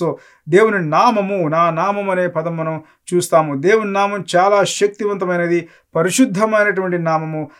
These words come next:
ఆయన నామం కారణముగా ఈ ఇశ్రాయేలీయులను ఆయన నాశనము చేయలేదు. దేవుడు వారిని నాశనం చేద్దాము అని చెప్పేసి అనుకున్నాడు. ఎంతటి పని దేవునికి వారిని నాశనం చేయడానికి? It's just a matter of seconds.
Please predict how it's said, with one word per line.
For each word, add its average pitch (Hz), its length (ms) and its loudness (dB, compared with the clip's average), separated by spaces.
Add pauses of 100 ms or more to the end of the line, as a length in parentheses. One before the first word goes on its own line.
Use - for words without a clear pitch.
(140)
ఆయన 165 240 4
నామం 220 360 0
కారణముగా 202 640 0
ఈ 170 200 0
ఇశ్రాయేలీయులను 196 1300 2
ఆయన 165 340 0
నాశనము 180 680 -2 (160)
చేయలేదు. 139 720 -2 (380)
దేవుడు 226 340 6
వారిని 214 300 0
నాశనం 220 500 0 (100)
చేద్దాము 233 560 2
అని 226 100 -4
చెప్పేసి 214 380 2
అనుకున్నాడు. 196 540 0 (260)
ఎంతటి 269 360 2
పని 254 180 2
దేవునికి 196 400 2
వారిని 165 220 2
నాశనం 175 320 -2
చేయడానికి? 156 340 -6
It's 156 120 -12
just - 260 0
a 196 40 2
matter 190 260 0
of - 140 -4
seconds. 247 280 -4